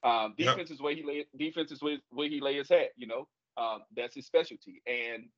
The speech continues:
Speaker 1: by all means, he does not deserve to lose his job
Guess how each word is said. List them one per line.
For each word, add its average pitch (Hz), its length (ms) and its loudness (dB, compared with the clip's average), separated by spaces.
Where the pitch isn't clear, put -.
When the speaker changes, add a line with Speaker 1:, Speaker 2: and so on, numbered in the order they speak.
Speaker 1:
by 127 220 2
all 165 320 2
means, 151 500 -14
he 147 140 -12
does 135 220 -16
not 143 320 -4
deserve 127 460 -4
to 123 100 -16
lose 127 240 -12
his 120 260 -10
job 117 540 4